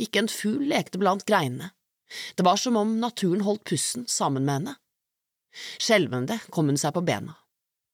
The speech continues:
Hun var nå like ved fiskevannet hvor Idar hadde sagt at han skulle prøve fiskelykken.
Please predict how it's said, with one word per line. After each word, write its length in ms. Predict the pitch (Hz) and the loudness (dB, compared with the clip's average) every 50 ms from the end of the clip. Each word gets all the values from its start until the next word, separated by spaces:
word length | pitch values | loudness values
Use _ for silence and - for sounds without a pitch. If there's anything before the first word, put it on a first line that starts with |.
| _ _ | _ _
Hun 140 | - 233 226 | 2 4 6
var 180 | 202 196 202 214 | 6 4 4 4
nå 140 | 208 185 196 | 2 2 4
like 320 | 214 240 214 - - 175 | 4 2 2 0 0 -2
ved 120 | 185 196 - | -2 -2 0
fiskevannet 640 | - 208 - - - 135 131 131 143 190 226 220 220 | -2 -2 -2 -4 -4 -4 -2 -2 0 0 0 0 2
hvor 120 | 214 226 | 2 2
Idar 300 | 226 175 - 160 165 180 | 2 2 2 2 2 2
hadde 160 | 180 185 202 - | 2 0 0 -2
sagt 320 | - - - - - - | -2 -4 -6 -8 -8 -8
at 100 | 208 - 208 | -4 -2 -2
han 80 | 208 - | -2 0
skulle 240 | - 233 190 180 - | -2 -2 -2 0 0
prøve 240 | 208 185 151 156 | 0 0 0 0
fiskelykken. 640 | 160 208 196 - - - 120 110 - - - 180 190 | -2 -2 -2 -2 -4 -4 -6 -8 -8 -8 -10 -10 -10